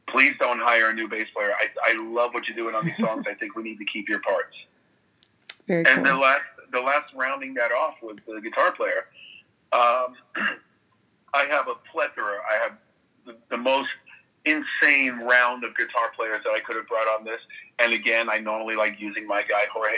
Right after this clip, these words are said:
Speaker 1: Salon from Soto, but I want, again,
Speaker 2: Mm.
Speaker 1: wanted to separate the two worlds. I wanted J S S to be separate from Soto, so I
Speaker 2: Okay.
Speaker 1: didn't invite Jorge to play guitar on it. Alessandro came to me and said, "Man, I got this guy.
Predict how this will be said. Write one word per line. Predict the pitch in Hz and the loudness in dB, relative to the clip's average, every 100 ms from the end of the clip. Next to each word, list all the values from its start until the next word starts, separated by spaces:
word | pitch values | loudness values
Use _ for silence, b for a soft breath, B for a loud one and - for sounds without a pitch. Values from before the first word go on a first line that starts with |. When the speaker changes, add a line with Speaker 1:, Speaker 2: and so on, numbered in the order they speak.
| 104 | -2
Speaker 1:
Salon | 110 104 104 104 - B B | -2 0 0 0 -6 B B
from | 120 104 120 | -6 -4 0
Soto, | 110 107 110 120 | 0 0 -2 0
but | 107 | 0
I | |
want, | 101 101 98 - | 0 -2 -2 0
again, | 175 185 - | 2 2 0
Speaker 2:
Mm. | |
Speaker 1:
wanted | - 104 104 | -2 -4 -6
to | - - | -8 0
separate | 123 117 110 110 - B - - | 0 2 2 0 -4 B -10 -6
the | 107 - | -4 -2
two | 117 | -2
worlds. | 113 104 90 98 | -2 -2 -2 -2
I | |
wanted | 101 107 107 - B B _ _ - | -2 -2 -2 -8 B B _ _ -2
J | 143 135 | 4 4
S | 131 - | 4 0
S | 123 - | -4 -6
to | |
be | 123 110 | -12 -8
separate | - 113 123 - | -4 -4 -4 -6
from | 107 101 | -8 -2
Soto, | 123 110 95 - 110 | 0 0 -2 -4 -2
so | |
I | 139 190 | 2 2
Speaker 2:
Okay. | 185 | 2
Speaker 1:
didn't | 180 - | 0 -2
invite | 123 117 110 - _ - | 0 0 -2 -10 _ -4
Jorge | 127 110 107 | 0 2 0
to | 101 | -4
play | - 104 | -6 -6
guitar | 101 101 208 208 | -4 0 2 2
on | 101 | -2
it. | 101 _ B B B B - - _ 135 | -8 _ B B B B -20 -20 _ 2
Alessandro | 147 156 156 147 135 | 4 2 -2 -4 -6
came | 135 127 | -8 -8
to | |
me | 127 | -10
and | 131 | -10
said, | 123 | -4
"Man, | 117 127 117 | -2 0 0
I | |
got | 110 120 - | 2 0 -2
this | 156 | -8
guy. | 135 123 117 120 | -2 0 0 -2